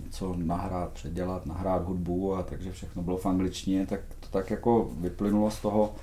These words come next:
Ten jazyk vlastně jsem měl rád, proto jsem se vydal tou cestou, jakože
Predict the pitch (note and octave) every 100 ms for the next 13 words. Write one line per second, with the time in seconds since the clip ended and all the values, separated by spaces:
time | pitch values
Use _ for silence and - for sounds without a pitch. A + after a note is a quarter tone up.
0 | - - - - - - G#2 G#2+ G2 G#2+
1 | G#2+ G2+ A2 G#2+ A#2 B2 A2 E2+ G2 G2+
2 | G2+ - G2+ G#2+ G2 G2 F#2+ F#2 G2 -
3 | G2+ G2 G2+ - F#2+ G#2 G#2